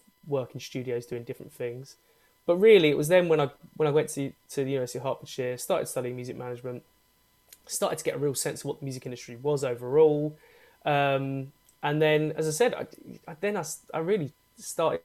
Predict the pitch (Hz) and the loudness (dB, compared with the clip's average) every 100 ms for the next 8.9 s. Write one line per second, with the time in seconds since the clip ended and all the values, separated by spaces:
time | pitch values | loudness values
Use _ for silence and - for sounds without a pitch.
0 | - 147 - 156 156 156 156 156 156 - | -10 -14 -6 0 2 4 2 0 -4 -12
1 | _ _ _ 156 165 160 117 110 117 160 | _ _ _ 2 4 2 -2 -4 -2 -2
2 | 165 156 147 170 165 147 - _ 151 139 | -2 -6 2 2 2 -4 -10 _ -4 -2
3 | 147 - - _ - 135 127 - 127 _ | -2 -2 -6 _ -4 -4 -4 -8 -8 _
4 | _ - - 147 135 - - _ _ _ | _ -20 -4 -2 -2 -6 -16 _ _ _
5 | _ _ 147 143 127 - 143 135 - 143 | _ _ 0 2 0 -2 -2 -2 0 -2
6 | 135 - - - - 156 - _ _ _ | -2 -10 -12 -12 -12 -12 -16 _ _ _
7 | 170 - 196 151 147 123 123 160 160 - | -12 0 0 0 -8 -6 -4 -4 -4 -12
8 | 120 147 135 120 143 - 147 127 | -8 -8 -8 -10 -14 -8 -6 -6